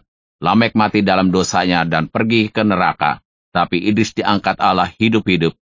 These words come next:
supaya tinggal bersama dengan dia di Firdaus.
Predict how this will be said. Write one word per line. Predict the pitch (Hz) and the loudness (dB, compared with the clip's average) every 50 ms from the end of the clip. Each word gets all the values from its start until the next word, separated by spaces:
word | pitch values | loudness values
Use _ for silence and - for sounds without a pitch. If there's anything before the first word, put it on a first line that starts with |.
| _ _ _ - | _ _ _ -16
supaya | - - - - 92 92 90 - | -12 -10 -4 -2 -2 0 0 0
tinggal | - 117 123 117 113 107 104 95 | 0 2 2 4 4 2 2 2
bersama | 98 92 - - 98 101 104 98 92 | 0 0 -2 0 0 2 2 2 0
dengan | 87 95 92 87 85 87 82 | 0 0 0 0 0 0 0
dia | 80 87 80 76 69 69 - _ - | 0 0 0 0 -2 -4 -6 _ -8
di | - 85 | -8 -6
Firdaus. | 73 - 80 73 73 76 73 73 71 67 - - - - | -4 -4 -6 -4 -2 -2 -2 -2 -2 -4 -6 -8 -10 -12